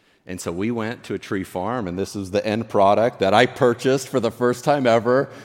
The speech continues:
this nice, full tree. That is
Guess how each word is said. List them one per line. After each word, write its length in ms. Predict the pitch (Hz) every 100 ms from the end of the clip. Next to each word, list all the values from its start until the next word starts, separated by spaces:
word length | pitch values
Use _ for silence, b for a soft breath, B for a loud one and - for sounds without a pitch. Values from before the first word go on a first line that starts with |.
| B B
this 240 | 120 123
nice, 800 | 107 104 107 123 127 127 123 -
full 1040 | - - - 123 117 120 123 123 120 120 -
tree. 640 | - - 90 85 76 71 73 _ _ _ _ _ _ b b b b b _ _ _ _ _ -
That 340 | 104 120 139
is 260 | 147 135